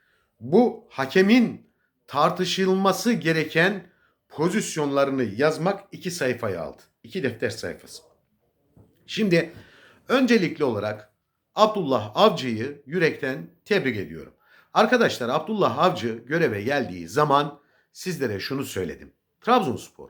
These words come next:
Abdullah Avcı'yla şampiyon olamayacak. Zaten bu sezon olamayacak. Bir yıl,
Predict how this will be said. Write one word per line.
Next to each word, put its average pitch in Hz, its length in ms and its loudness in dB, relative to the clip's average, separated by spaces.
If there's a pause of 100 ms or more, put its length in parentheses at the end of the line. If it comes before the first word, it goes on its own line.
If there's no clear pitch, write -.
(100)
Abdullah 139 640 -4
Avcı'yla 131 720 -2 (240)
şampiyon 156 720 -6 (120)
olamayacak. 123 760 0 (320)
Zaten 196 380 0
bu 175 60 -2
sezon 135 300 -2
olamayacak. 104 680 -6
Bir 180 120 -2
yıl, 120 260 -2